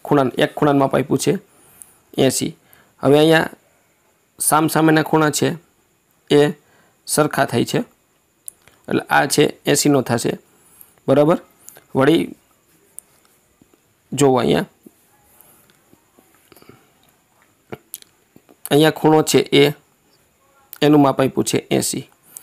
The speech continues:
હવે આ બાજુનો ખૂણો છે, પાસેનો ખૂણો, તો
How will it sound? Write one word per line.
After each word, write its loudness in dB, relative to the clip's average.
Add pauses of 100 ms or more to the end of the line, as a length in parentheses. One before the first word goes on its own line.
(280)
હવે 0 (160)
આ 2
બાજુનો 2
ખૂણો -6
છે, -12
પાસેનો -4
ખૂણો, -12 (920)
તો 2